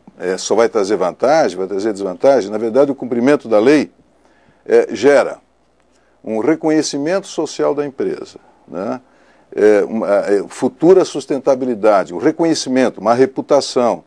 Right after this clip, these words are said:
né? É, vai provavelmente reduzir os riscos futuros. Quer dizer, quem cumpre a lei, cumpre a legislação pertinente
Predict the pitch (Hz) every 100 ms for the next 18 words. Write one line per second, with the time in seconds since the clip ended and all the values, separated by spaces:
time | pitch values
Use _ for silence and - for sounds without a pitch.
0 | _ _ - 113 139 - _ _ _ _
1 | - 127 131 - 110 151 - 143 139 165
2 | 147 123 151 160 - 101 90 - 120 139
3 | 143 110 165 165 110 113 165 170 - 113
4 | 123 - 117 104 85 80 - _ _ _
5 | _ 101 98 104 147 143 - 156 196 196
6 | 123 104 123 147 - - 139 147 127 151
7 | 175 147 131 113 - 127 123 - _ -
8 | 120 - 113 135 139 - 98